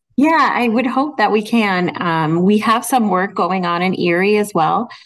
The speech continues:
um, where we have one of our satellite A H N hospitals there. We've also started to get into that rural area, as I mentioned before, um, and started to bring out some of our programs into those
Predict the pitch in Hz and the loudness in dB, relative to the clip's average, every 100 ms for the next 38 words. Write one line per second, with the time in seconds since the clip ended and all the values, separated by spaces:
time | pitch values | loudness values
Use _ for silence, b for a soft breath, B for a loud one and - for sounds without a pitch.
0 | B - 190 180 175 170 165 190 180 185 | B -6 -4 -2 0 0 0 0 0 0
1 | 180 165 165 175 170 160 170 165 165 - | -2 0 -2 -2 -2 -2 0 0 -2 -2
2 | 170 170 175 165 175 143 147 - 160 156 | -2 -4 -2 -4 -2 -4 -4 -4 -2 -2
3 | 151 151 185 B B B - 214 262 277 | -2 -2 -4 B B B -2 2 2 0
4 | 330 254 226 226 202 - 190 202 185 175 | -4 -2 0 0 0 0 -2 0 0 0
5 | 170 180 170 160 156 151 151 156 151 165 | 0 -2 -2 -2 -2 0 0 -2 -2 -2
6 | 156 156 156 160 147 156 156 - 156 143 | -2 -2 0 0 0 -2 -2 0 0 0
7 | 143 B B - 175 165 160 185 175 185 | -2 B B -4 -2 -2 -2 -4 -2 -2
8 | 180 185 - 165 170 165 151 - 180 185 | -2 -2 -4 -4 -2 -2 -4 -4 -2 0
9 | 180 175 - 151 151 151 151 151 160 156 | 0 -2 -4 -6 -4 -4 -4 -4 -4 -4
10 | 147 156 151 | -2 0 -2